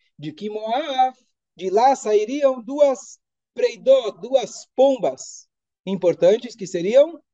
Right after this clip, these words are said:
Ruth e Naamá. A história de Ruth iria ocorrer uns oitocentos anos depois. Ruth iria nascer uns oitocentos anos depois, aproximadamente.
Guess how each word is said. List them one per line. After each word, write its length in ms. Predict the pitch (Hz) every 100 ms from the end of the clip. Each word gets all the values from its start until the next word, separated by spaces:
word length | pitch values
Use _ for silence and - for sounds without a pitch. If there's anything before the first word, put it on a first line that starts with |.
| _
Ruth 840 | 165 - - 175 160 143 190 262
e 40 |
Naamá. 360 | 214 196 165 135 _ - _ _ _
A 140 | 190 247
história 420 | 247 269 269 269
de 160 | 208
Ruth 260 | 214 214 285 _ -
iria 340 | 196 240 262
ocorrer 600 | 220 214 175 190 233 277 285 _ _ _ _ _ _ _ _ _ _ _
uns 160 | 220 196
oitocentos 580 | 214 214 262 277 247 208
anos 200 | 220 185
depois. 600 | 196 165 127 123 - _ _ _ _ _ _ _ _ _ _ -
Ruth 300 | 170 285 226
iria 200 | 208 196
nascer 260 | 175 226
uns 120 | 226 202
oitocentos 520 | 190 - 233 214 180
anos 180 | 190 165
depois, 380 | 170 151 131
aproximadamente. 840 | 160 170 165 165 156 147 123 - _